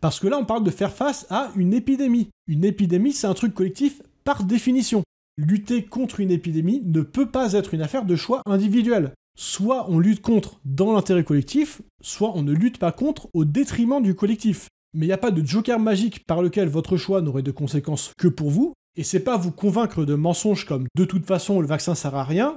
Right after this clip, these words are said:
qui vous rendra moins responsable d'une surmortalité évitable. Vous n'avez pas plus la liberté morale de refuser de vous faire vacciner durant une pandémie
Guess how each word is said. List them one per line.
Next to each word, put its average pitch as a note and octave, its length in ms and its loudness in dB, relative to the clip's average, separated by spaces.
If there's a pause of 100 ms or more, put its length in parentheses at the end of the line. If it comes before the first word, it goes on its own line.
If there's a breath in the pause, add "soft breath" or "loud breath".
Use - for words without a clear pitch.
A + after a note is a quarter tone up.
(160)
qui F3 100 -2
vous D#3+ 140 0
rendra E3+ 280 0
moins F#3+ 280 4
responsable G3 480 -2
d'une E3+ 160 -2
surmortalité F#3 720 -2
évitable. F#3 480 0 (480)
Vous D3+ 120 2
n'avez E3 260 2
pas B3+ 180 -2
plus B3 380 0
la D#3+ 80 -2
liberté F3+ 400 0
morale F#3+ 340 2 (140)
de C#3+ 80 -2
refuser F#3+ 500 0
de F#3 80 0
vous D3 140 -2
faire D#3+ 180 -4
vacciner G3+ 440 0
durant D#3+ 340 0
une D#3 80 0
pandémie D3+ 540 0